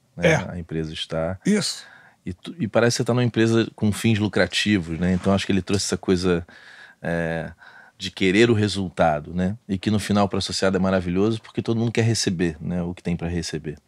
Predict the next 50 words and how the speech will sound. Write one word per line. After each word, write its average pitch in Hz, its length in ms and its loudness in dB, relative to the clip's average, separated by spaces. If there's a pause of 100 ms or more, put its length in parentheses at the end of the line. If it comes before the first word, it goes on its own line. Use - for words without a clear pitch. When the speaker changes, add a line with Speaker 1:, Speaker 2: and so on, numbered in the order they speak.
(500)
Speaker 2:
Exatamente. 151 800 2
E 190 140 6
embora 208 340 6
se 254 160 4
diga 175 300 4
que 170 100 -2
a 165 40 2
associa-, 175 520 2
a 139 60 2
so-, 170 160 2
a, 175 120 0
a, 120 720 -2
a 120 40 -6
associação 170 920 4
não 185 240 4
tem 226 240 6
fins 196 280 6
lucrativos, 165 680 4 (680)
eu 320 200 8
acho 330 200 8
uma 302 140 6
certa 302 260 4
contradição, 294 640 6
porque - 220 0
ela 214 100 6
precisa 254 440 2
ter. 190 260 2 (400)
Senão 233 300 4
não 294 80 2
sobrevive. 269 560 4
Hoje 294 160 4
em 302 80 0
dia, 403 140 0 (680)
não 392 80 -10
tem, - 240 -12
se 254 160 -6
você 349 220 -2
não, 277 220 -4
não, 254 160 0
não, 254 260 0
não 233 260 0
tem 247 220 2
um, 180 320 2
não 170 120 0
faz, 233 280 2
não 196 120 4
tem 277 220 8
fim 269 280 6
lucrativo 233 520 6
nenhum, 190 320 10